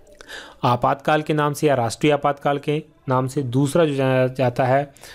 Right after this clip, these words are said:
अ, राष्ट्रपति शासन के नाम से और तीसरा वित्तीय आपातकाल के नाम से जाना जाता है। देखिए, युद्ध या बाहरी आक्रमण या सशस्त्र विद्रोह की स्थिति जब उत्पन्न हो जाती है तो <clears throat> अनुच्छेद तीन सौ बावन के अनुसार क्या लगता है, र-, आप-, राष्ट्रीय आपातकाल लगाया जाता है।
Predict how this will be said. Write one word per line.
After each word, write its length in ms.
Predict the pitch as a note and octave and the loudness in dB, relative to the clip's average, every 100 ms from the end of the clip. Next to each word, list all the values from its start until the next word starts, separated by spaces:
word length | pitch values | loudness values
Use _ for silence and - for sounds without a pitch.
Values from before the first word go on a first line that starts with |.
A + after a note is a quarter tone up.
| - - - | -20 -14 -4
अ, 140 | B2 | 0
राष्ट्रपति 500 | A#2+ A#2+ - C#3+ D3 | 2 0 -2 -4 -2
शासन 340 | C3 A#2+ E3 D#3+ | -2 -2 0 0
के 100 | D#3+ | 0
नाम 180 | C#3 | 0
से 140 | C#3 G3+ | 0 0
और 80 | F#3 | 0
तीसरा 360 | D#3 C#3 E3+ | 0 0 2
वित्तीय 320 | E3+ C3 - | 2 0 0
आपातकाल 440 | B2+ - A2 - A2 | -2 -2 -6 -4 -2
के 120 | A#2 | -2
नाम 180 | G#2+ G2+ | -4 -4
से 140 | B2 | -4
जाना 240 | G#2+ G#2 G2+ | -2 -4 -6
जाता 260 | G2 - | -8 -10
है। 160 | A2 C3+ - - - - | -16 -16 -18 -18 -12 -4
देखिए, 200 | D#3 A3 | 0 0
युद्ध 320 | C#3+ F#3 F#3 | 2 0 0
या 260 | G3 D3+ C#3+ | 0 2 2
बाहरी 440 | B2+ A#2 D3 F3 | -2 -2 0 0
आक्रमण 380 | D3 D3+ C#3+ D3 | 0 -2 -2 0
या 100 | C#3+ | -2
सशस्त्र 420 | C#3 B2+ E3 D#3 | -2 -2 -2 0
विद्रोह 320 | C3+ B2+ D#3 | -2 2 2
की 180 | D3+ D3 | 2 -2
स्थिति 220 | - - | -2 -2
जब 160 | D3 C#3 | -2 -2
उत्पन्न 340 | C#3+ - F3 | -6 -4 -2
हो 100 | C3+ | 0
जाती 320 | C3+ C3 E3+ | 0 0 2
है 240 | C3 A#2+ - - - - _ | 2 0 -4 -16 -20 -20 _
तो 240 | F#3+ G#3 - A3 G3 | 2 4 2 0 0
<clears throat> 220 | - - | -2 -4
अनुच्छेद 380 | C#3 C#3+ F#3+ F#3+ | -2 0 -2 -2
तीन 140 | D3+ | -2
सौ 120 | D3 D#3+ | -2 0
बावन 340 | A#2+ B2 E3 | 2 0 0
के 80 | D#3+ | -2
अनुसार 280 | B2+ B2+ B2+ | -4 -2 -2
क्या 140 | C3 | -2
लगता 260 | A2+ - A2+ | -2 -2 -2
है, 200 | E3 F#3 - - - | -2 -4 -18 -20 -8
र-, 160 | A#2 D#3 | -2 -2
आप-, 320 | - B2+ - | -2 -4 -2
राष्ट्रीय 460 | C#3 B2+ C3+ - F3 | 0 0 -2 -2 0
आपातकाल 460 | C#3+ A#2+ A#2 C3+ | 0 -2 -2 -2
लगाया 260 | D3+ A2 G#2 | -2 -2 -6
जाता 300 | G2+ F#2+ G#2+ | -8 -10 -8
है। 160 | G2+ | -8